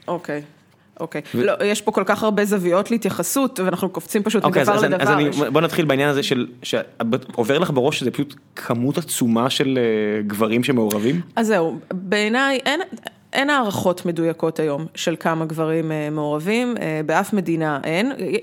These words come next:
Speaker 1: יש הערכות של אחוזים. אה, בדרך כלל האחוזים נעים סביב העשרה פלוס. אה, נגיד חמישה עשר, דברים כאלה. העניין הוא ש-, גם בארץ,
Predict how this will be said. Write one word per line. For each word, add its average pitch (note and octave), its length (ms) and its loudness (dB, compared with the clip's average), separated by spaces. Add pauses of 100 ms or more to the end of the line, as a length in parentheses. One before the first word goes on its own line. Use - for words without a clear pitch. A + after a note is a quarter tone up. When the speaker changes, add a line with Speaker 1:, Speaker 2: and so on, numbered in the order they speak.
(140)
Speaker 1:
יש B3+ 280 0
הערכות G#3 420 0
של G3 140 0
אחוזים. E3 600 -2 (840)
אה, D3+ 40 -6 (580)
בדרך G3 260 -2
כלל G3 180 2
האחוזים F3 480 0
נעים F3 260 0
סביב F3 300 -2
העשרה D3+ 460 0
פלוס. - 500 -8 (520)
אה, C#3 280 -2
נגיד D3 240 -8
חמישה E3 440 0
עשר, D3 240 -2
דברים D#3 360 -4
כאלה. C#3+ 480 -2
העניין F3+ 400 0
הוא B3 260 -2
ש-, - 140 -10 (300)
גם G#3 260 2
בארץ, G#3 760 0